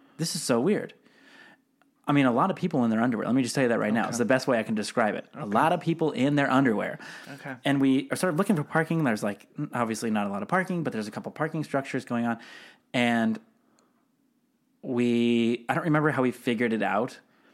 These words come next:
Speaker 1: Somebody said it once we parked and paid twenty-four dollars for
Speaker 2: Yeah.
Speaker 1: a half an hour or whatever it was. It was the first day of Lollapalooza. Was happening in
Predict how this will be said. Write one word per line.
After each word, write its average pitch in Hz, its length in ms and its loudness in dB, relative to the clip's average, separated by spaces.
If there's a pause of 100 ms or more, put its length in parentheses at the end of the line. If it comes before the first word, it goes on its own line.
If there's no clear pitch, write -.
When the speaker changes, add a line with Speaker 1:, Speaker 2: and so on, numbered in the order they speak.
(800)
Speaker 1:
Somebody 120 360 0
said 117 220 2
it 117 100 0
once 113 180 -2
we 117 80 -4
parked 107 480 -2
and 107 260 -2
paid 104 360 -6
twenty-four 110 500 -2
dollars 107 540 -2
for - 260 -2
Speaker 2:
Yeah. 113 180 2
Speaker 1:
a - 20 -2
half 117 320 -2
an 110 100 -2
hour 107 360 0
or 113 180 0
whatever 110 340 2
it 101 80 -2
was. 110 280 -2 (1500)
It 120 60 -4
was 117 180 -2
the 110 100 0
first 139 640 -2
day 110 420 2 (540)
of 104 160 -6
Lollapalooza. 101 880 -4 (800)
Was 117 180 0
happening 113 400 0
in 104 260 -4